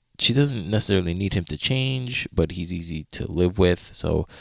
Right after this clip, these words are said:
you know, it's, it's kinda, I mean, she's being realistic about it. I mean, they get along great. She like, she likes him. He's cute, blah, blah, blah.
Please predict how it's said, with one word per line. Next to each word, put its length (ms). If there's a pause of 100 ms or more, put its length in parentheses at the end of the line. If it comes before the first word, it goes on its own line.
(200)
you 80
know, 100
it's, 160
it's 220
kinda, 280
I 60
mean, 200
she's 220
being 220
realistic 420
about 280
it. 120
I 80
mean, 140
they 140
get 180
along 240
great. 260
She 160
like, 360
she 360
likes 280
him. 140
He's 240
cute, 280
blah, 100
blah, 120
blah. 280